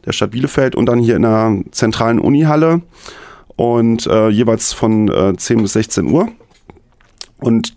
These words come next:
dann halt also bis zum zweiundzwanzigsten April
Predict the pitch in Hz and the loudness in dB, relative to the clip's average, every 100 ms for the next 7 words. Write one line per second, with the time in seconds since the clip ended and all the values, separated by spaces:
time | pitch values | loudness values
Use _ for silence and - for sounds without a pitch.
0 | _ 104 110 120 110 - 95 98 95 127 | _ -2 0 0 -2 0 0 0 0 0
1 | - 113 - 101 101 107 98 - 82 - | 0 -2 0 -2 -2 -4 -6 -10 -10 -2
2 | 135 | -2